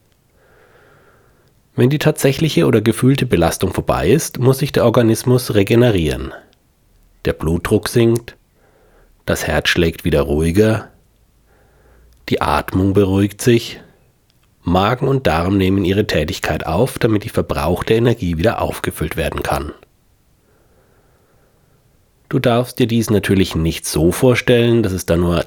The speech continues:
zwei Zustände, das heißt aktiv oder passiv gäbe.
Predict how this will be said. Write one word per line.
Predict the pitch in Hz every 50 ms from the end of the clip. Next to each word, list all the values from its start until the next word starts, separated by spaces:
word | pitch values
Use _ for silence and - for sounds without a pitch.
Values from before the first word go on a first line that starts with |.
| -
zwei | - - - - 85 80 80 80 82
Zustände, | - - - 123 123 - - 92 82 76 71 73
das | 76 - - -
heißt | 82 78 76 76 - - - -
aktiv | 87 90 - - - - 87 80 - - _ _ _ -
oder | 104 117 120 107 85 78
passiv | - - - 78 - - 78 73 - -
gäbe. | - 71 - 135 - - -